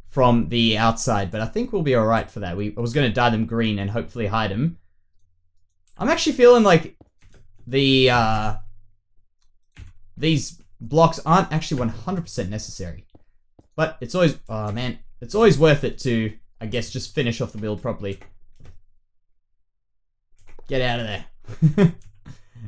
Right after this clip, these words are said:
And one more down. Beautiful.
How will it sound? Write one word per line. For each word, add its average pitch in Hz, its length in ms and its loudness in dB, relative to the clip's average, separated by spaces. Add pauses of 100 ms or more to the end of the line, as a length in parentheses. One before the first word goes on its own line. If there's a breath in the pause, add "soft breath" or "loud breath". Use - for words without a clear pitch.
(140)
And 127 400 2
one 127 180 4
more 123 120 4
down. 98 300 -4 (3750)
Beautiful. 185 500 2